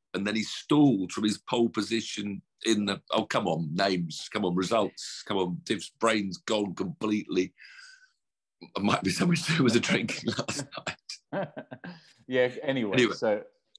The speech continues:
Speaker 1: but to refer to him, yeah, that, that was a t-, great shame. But the reverse grid was won by whoever was second on the grid. Um, but Drugovich seems to be the class of, uh, of F two at the moment, so it'd be great to see, um,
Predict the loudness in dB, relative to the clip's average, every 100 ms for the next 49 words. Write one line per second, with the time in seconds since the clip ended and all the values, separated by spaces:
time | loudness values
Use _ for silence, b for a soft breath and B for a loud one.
0 | -2 -2 -2 0 2 2 0 0 -2 -2
1 | -4 -2 -4 -6 -10 -8 -8 -6 -6 -6
2 | -8 -4 -2 -2 -4 -4 -4 -6 -8 -6
3 | -4 -2 0 0 0 2 2 0 0 2
4 | 4 4 2 0 2 2 2 0 0 -2
5 | -4 -6 -6 -4 -2 -4 -8 B B B
6 | B B 0 2 0 0 0 2 0 0
7 | -4 -6 -6 -4 -4 -4 0 0 0 -2
8 | -6 -6 -4 -2 -2 -6 _ -6 -4 -6
9 | -2 -2 -2 -2 -2 -4 -6 -6 -4 -4
10 | -4 -4 -4 -6 -2 0 0 -2